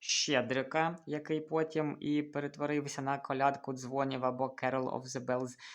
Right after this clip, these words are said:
написав Микола Леонтович. Бо це я трошечки, звісно, провтикав на початку. Так, отже, а, в-, видатна людина,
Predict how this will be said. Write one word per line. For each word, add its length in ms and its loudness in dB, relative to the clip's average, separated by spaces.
написав 680 2
Микола 560 2
Леонтович. 1200 0
Бо 220 -8
це 200 -6
я 100 2
трошечки, 600 -4
звісно, 500 -4
провтикав 840 -2
на 140 2
початку. 680 -2
Так, 360 4
отже, 560 4
а, 460 8
в-, 600 0
видатна 500 6
людина, 720 6